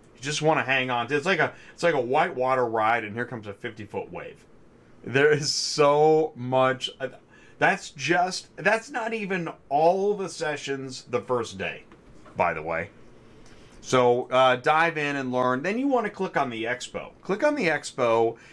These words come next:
and if you go click on the exhibitors, now this is Friday, February second, ten to six, Saturday,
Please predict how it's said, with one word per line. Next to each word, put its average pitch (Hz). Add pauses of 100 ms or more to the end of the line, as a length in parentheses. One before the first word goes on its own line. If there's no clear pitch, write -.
(180)
and 131
if 131
you 131
go 135
click 143
on 127
the 107
exhibitors, 131
now 127
this 143
is 113 (180)
Friday, 180
February 135
second, 117 (300)
ten 120
to 151
six, - (120)
Saturday, 139